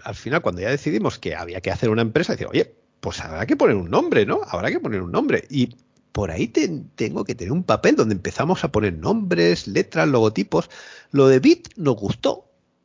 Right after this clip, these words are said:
por lo de los ocho bits, por la broma aquella de los cuatro bits, por lo que la gente hablaba de los dieciséis bits, pues algo de bits, algo de bits. Y salió alguna cosa,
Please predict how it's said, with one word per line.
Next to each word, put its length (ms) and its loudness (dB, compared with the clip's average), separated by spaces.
por 140 0
lo 120 0
de 100 0
los 160 -2
ocho 200 -4
bits, 360 2
por 120 0
la 100 2
broma 240 2
aquella 180 0
de 80 2
los 100 -2
cuatro 280 -4
bits, 440 0
por 180 -2
lo 140 0
que 140 0
la 80 0
gente 260 -6
hablaba 260 2
de 60 2
los 140 -2
dieciséis 440 -4
bits, 200 -2
pues 180 -10
algo 160 0
de 140 0
bits, 300 -2
algo 180 0
de 100 0
bits. 320 -2
Y 120 2
salió 480 4
alguna 400 4
cosa, 880 0